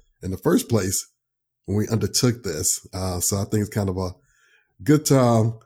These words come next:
good learning experience for I T, for everything they do to be able to explain why they're doing what they do and communicate what they're doing and providing value back to the business.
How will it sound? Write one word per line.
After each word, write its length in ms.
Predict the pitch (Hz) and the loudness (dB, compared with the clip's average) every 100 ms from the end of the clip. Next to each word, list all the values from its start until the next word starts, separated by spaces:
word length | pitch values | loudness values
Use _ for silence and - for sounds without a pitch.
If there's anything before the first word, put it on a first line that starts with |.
| _ - | _ 0
good 140 | 135 117 | 4 6
learning 280 | 131 123 | 6 6
experience 460 | 110 - 120 110 107 | 4 2 2 4 2
for 100 | 101 | 0
I 160 | 104 110 | 0 0
T, 220 | - 117 | 2 2
for 100 | 110 | 4
everything 400 | 110 107 110 104 | 0 0 0 2
they 140 | 101 | 0
do 260 | 85 107 104 | 0 0 0
to 160 | - 92 | -2 -2
be 80 | |
able 60 | 101 | -2
to 60 | 95 | -2
explain 420 | - 101 104 98 | -4 -2 -2 -2
why 160 | 98 | -2
they're 120 | 104 101 | -2 -2
doing 240 | 104 101 | -2 -2
what 160 | 95 - | -4 -4
they 100 | 92 | -6
do 380 | 87 92 92 - _ _ _ _ | -4 -4 -6 -10 _ _ _ _
and 120 | 92 - | -12 -2
communicate 400 | 117 101 101 92 | 0 0 -4 -4
what 180 | 92 | -4
they're 140 | 101 95 | -4 -4
doing 440 | 85 92 87 82 - | -2 -4 -6 -10 -12
and 80 | 87 | -10
providing 360 | 90 95 87 | -8 -8 -8
value 300 | 90 90 80 | -10 -10 -10
back 240 | - 80 - | -12 -8 -8
to 80 | - | -8
the 80 | |
business. 560 | 71 80 - - - | -10 -14 -14 -16 -18